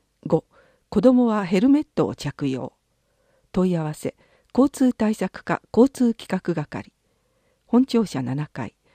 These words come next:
電話、五二七三四二六五。ファックス、三二零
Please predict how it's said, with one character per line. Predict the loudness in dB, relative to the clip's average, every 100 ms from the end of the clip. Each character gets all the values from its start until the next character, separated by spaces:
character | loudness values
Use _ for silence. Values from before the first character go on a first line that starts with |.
| _ _ -2
電 | 0 0
話、 | -4 -8 _ _ 2
五 | 4 6
二 | 4 2
七 | 0 -4
三 | -4 -4 -2
四 | 2 4 6
二 | 4 2
六 | -2 -4 -4
五。 | -2 -4 -8 _ _ -8
フ |
ァ | -6
ッ |
ク | -6
ス、 | -12 -14 -16 _ _ _
三 | 2 6 8
二 | 8 6
零 | 2 -2